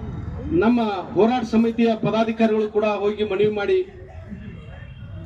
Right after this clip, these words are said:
ಮನವಿ ಪತ್ರ ಕೊಟ್ಟರು ಕೂಡ ಅವರು ಗಣನೆಗೆ ತೆಗೆದುಕೊಂಡಿಲ್ಲ.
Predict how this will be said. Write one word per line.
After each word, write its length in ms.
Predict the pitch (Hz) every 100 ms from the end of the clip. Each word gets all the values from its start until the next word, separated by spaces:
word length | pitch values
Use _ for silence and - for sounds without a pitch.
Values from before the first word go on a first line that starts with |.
| 185 - -
ಮನವಿ 180 | 170 220
ಪತ್ರ 300 | 233 214 208
ಕೊಟ್ಟರು 360 | - 202 214 202
ಕೂಡ 180 | 196 190 185 - - -
ಅವರು 340 | 196 196 190
ಗಣನೆಗೆ 440 | 330 165 208 220 208
ತೆಗೆದುಕೊಂಡಿಲ್ಲ. 800 | 190 190 180 180 180 196 202